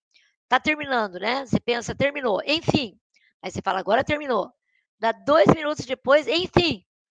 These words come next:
agora vai terminar." E esse enfim fica, fica, fica, fica e nunca termina. É, uma dica pra você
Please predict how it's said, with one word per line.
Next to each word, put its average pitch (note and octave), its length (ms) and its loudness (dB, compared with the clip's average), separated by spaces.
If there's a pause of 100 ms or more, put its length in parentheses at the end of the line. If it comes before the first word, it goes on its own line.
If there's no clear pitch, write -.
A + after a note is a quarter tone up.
(160)
agora G#3 680 4
vai C#4 140 0
terminar." C#4 500 -2 (380)
E A3+ 120 -6
esse D#4 220 0
enfim D4 360 -12
fica, - 360 -4
fica, A#3+ 300 -10
fica, C4+ 380 -6
fica C#4 280 -10
e E4+ 100 -8
nunca A3+ 400 -10
termina. C#4 480 -10 (640)
É, G3+ 260 -8
uma A#3 200 -6
dica A#3 260 -6
pra B3 140 -6
você C#4+ 520 -6